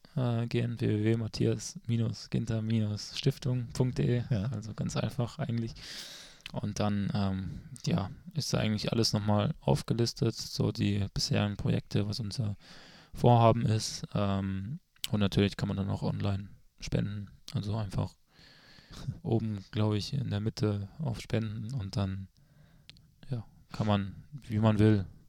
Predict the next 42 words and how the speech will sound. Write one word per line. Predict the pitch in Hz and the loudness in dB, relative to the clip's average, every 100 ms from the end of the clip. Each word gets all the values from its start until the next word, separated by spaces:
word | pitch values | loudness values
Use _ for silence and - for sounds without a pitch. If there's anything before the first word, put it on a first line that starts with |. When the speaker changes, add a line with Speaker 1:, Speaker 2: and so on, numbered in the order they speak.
| - | -2
Speaker 1:
Also | 107 95 | 0 2
man | 95 98 | 0 -2
kann | - | -2
natürlich | 98 - 104 123 | -2 0 -2 0
auch | 104 98 - - - - - - - _ - - - | -4 -4 -12 -20 -20 -20 -20 -20 -20 _ -20 -8 2
bei, | 101 98 98 95 | 4 4 2 2
bei | 101 | 0
den | 98 95 95 98 - | 2 0 -2 -10 -4
Verlosungen | - 101 110 107 107 107 110 - - _ _ _ - | 0 4 4 4 2 0 -6 -12 -20 _ _ _ -8
im | - | -2
Moment | 107 107 120 - | 2 2 2 2
wird, | 113 | 2
glaube | 117 110 110 | 4 4 4
ich, | 104 - | -2 -4
grad | 110 - | -4 -2
ein | 107 104 104 - | -2 -2 -4 -2
Riesenball, | 131 123 104 110 101 | -2 0 0 0 0
ein | 127 120 | -2 -2
X | 147 - | -2 -4
X | - | -6
L-Ball | - 139 113 101 101 | 0 0 4 4 4
Speaker 2:
Ja. | 92 | 4
Speaker 1:
verlost. | 110 107 117 127 143 | 4 4 4 2 0
Speaker 2:
<laughs> | - - - - | -2 -4 -10 -4
Hab | 113 | 0
ich | 104 | 0
gesehen | 127 127 120 | 0 0 2
auf | 107 | 2
Speaker 1:
Ja. | 117 | 2
Speaker 2:
deiner | 101 98 | 2 0
Seite. | 98 95 143 156 - | 0 2 2 0 -2
Ja. | 113 110 | -2 0
Speaker 1:
Ähm, | 104 104 101 | -2 -4 -6
da, | - - 101 - | -4 -2 -2 -2
also | 113 98 | -4 -4
so | 92 104 104 101 - | 0 2 2 0 -2
gibt's | 117 - | -4 -2
immer | 113 | 0
mal | 107 101 | 2 2
wieder | 104 104 | 2 0
verschiedene | - - 113 107 | -2 -2 -2 -2
Aktionen. | 98 - - 107 104 | -4 -2 0 0 -2